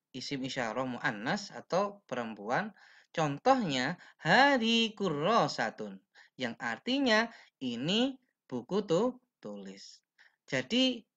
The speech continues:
ini itu menunjukkan bendanya ada di dekat ki-,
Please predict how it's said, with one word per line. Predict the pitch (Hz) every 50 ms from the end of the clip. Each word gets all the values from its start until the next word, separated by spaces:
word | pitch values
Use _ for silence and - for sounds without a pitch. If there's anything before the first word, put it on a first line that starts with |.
| _ -
ini | - 220 220 208 202 208 214 214 214 202 196 196
itu | 196 254 254
menunjukkan | 240 220 202 196 202 196 190 175 147 135 - - 196 214 233 254 269 269 254 254 _ _ _ _ _ _ _ _ _ _ _ _ -
bendanya | - 170 160 147 143 143 143 131 120 120 156 202 208
ada | - 160 151 - 185 220 202
di | 156 - -
dekat | 127 - 190 196 196
ki-, | 196 180 202 233 269 285 -